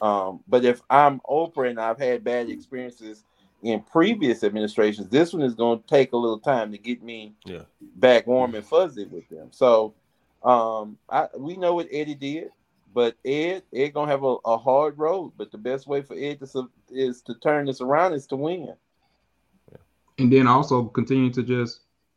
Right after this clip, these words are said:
Speaker 1: Shut up. <laughs>
Speaker 3: I would, I would go say that, Jerry. <laughs> I wasn't gonna say just shut up, but, you know, you're gonna have to be more mindful of your words and what you're saying and who you're saying it to.
Speaker 1: Big
Speaker 3: You know,
Speaker 1: up.
Speaker 3: that's just, that's just, that's just kinda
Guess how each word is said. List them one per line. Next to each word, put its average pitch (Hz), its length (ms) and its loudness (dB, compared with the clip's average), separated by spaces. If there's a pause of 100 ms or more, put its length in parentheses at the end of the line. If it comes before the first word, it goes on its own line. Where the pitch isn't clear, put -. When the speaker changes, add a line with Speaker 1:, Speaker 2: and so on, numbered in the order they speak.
(100)
Speaker 1:
Shut 135 260 4
up. 156 220 2 (160)
<laughs> 143 80 -4 (1120)
Speaker 3:
I - 380 6
would, 107 140 2
I 131 160 6
would 127 220 6
go 139 160 6
say 160 260 4
that, 147 200 6
Jerry. 170 1500 4
<laughs> - 20 -
I 143 60 6
wasn't 160 240 6
gonna 156 140 6
say 175 220 8
just 156 200 4
shut 151 180 2
up, 175 180 6
but, - 140 6
you 143 60 4
know, 143 100 2
you're 139 180 2
gonna 180 80 0
have 170 180 0
to 165 60 4
be 170 100 -2
more 175 300 0
mindful 175 440 2
of 165 120 0
your 160 100 4
words 175 400 2
and 143 120 0
what 160 160 0
you're 151 80 0
saying 180 400 0
and 139 100 2
who 175 180 0
you're 151 100 2
saying 160 360 0
it 143 120 0
to. 247 280 2 (540)
Speaker 1:
Big 139 100 0
Speaker 3:
You 151 60 6
know, 143 100 4
Speaker 1:
up. 143 60 6
Speaker 3:
that's 156 160 0
just, 160 260 0 (380)
that's 135 200 -6
just, 156 380 -4
that's 135 240 -6
just - 220 -2
kinda 147 400 -2